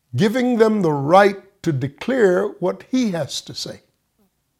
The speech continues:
What is my point? My point is that the glorified,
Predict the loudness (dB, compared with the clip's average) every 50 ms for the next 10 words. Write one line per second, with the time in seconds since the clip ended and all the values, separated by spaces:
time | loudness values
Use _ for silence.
0 | _ _ _ _ _ _ _ _ _ _ _ _ _ _ _ _ _ _ _ _
1 | -4 -2 -2 0 -2 -2 -4 -4 -4 -6 -6 -6 -6 -6 -6 -6 -8 -12 -18 _
2 | _ _ _ _ _ _ _ _ _ _ _ _ _ -20 _ _ _ -6 -2 -2
3 | -2 -2 -2 -2 2 4 4 4 4 2 0 0 2 2 2 2 0 -2 -6 -4
4 | -4 -4 -4 -4 -6 -6 -6 -6 -6 -2 0 2 2 4 2 2 0 0 -4 -2
5 | 0 2 2 4 2 2 0 -2 -4